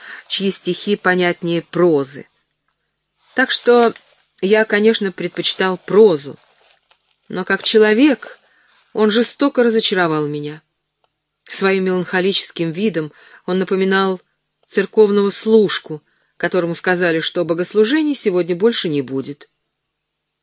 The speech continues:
Я видел Суинберна, правда, всего раз, но, думаю, он всегда один и тот же. Он показался мне человеком застенчивым и неловким.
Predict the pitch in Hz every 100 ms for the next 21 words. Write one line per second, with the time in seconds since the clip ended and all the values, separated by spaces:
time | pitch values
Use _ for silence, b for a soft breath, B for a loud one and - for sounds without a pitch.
0 | _ _ B B B B B B - 147
1 | 156 170 160 160 - 175 165 160 147 143
2 | 139 135 135 135 _ _ _ _ _ _
3 | - 131 127 143 - 147 147 165 170 135
4 | - - _ _ _ _ _ - 143 147
5 | 180 180 165 - 156 156 - 160 147 160
6 | 226 - 156 147 143 170 170 - 147 -
7 | 160 151 139 143 143 _ _ _ _ _
8 | _ _ _ _ - 180 180 180 180 180
9 | - 180 175 - 180 175 175 175 175 175
10 | - 202 214 202 185 165 160 151 151 165
11 | 180 - 160 151